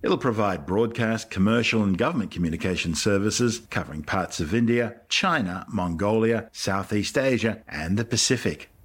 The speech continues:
The satellite's biggest customer will be the Hong Kong-based A P T Corporation, which has rebranded their portion of the spacecraft the Apstar five C.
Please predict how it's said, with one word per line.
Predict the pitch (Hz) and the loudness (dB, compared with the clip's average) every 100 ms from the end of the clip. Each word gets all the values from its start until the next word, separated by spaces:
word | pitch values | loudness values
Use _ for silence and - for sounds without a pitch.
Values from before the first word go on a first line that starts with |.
| - - - - | -20 -20 -20 -4
The | |
satellite's | - 208 220 120 120 - | 0 0 2 2 0 -2
biggest | - 190 - - | 0 0 2 -2
customer | 95 76 - 113 123 - | -4 -4 0 2 2 0
will | 120 | 2
be | 123 | 4
the | 117 104 | 2 2
Hong | 139 143 | 2 2
Kong-based | 123 113 170 127 95 101 - - | 2 2 2 2 2 0 -2 -2
A | 143 | 0
P | 131 131 113 | 2 2 0
T | 110 151 180 | 2 0 0
Corporation, | 117 98 87 87 82 - 76 73 - | 0 0 0 0 0 -2 -4 -6 -8
which | - | -4
has | 135 110 | -2 0
rebranded | 180 156 95 117 185 110 80 | 0 -2 -2 0 0 -2 -6
their | 73 | -10
portion | - 95 87 87 | -2 -2 -2 -4
of | 78 | -4
the | |
spacecraft | - 110 104 - 113 117 - | -2 0 0 0 -2 -2 -2
the | 117 | -4
Apstar | - 107 - 120 127 | -2 -4 0 0 0
five | - 76 73 73 | -4 -6 -6 -2
C. | - 120 120 104 82 | -2 2 2 2 -2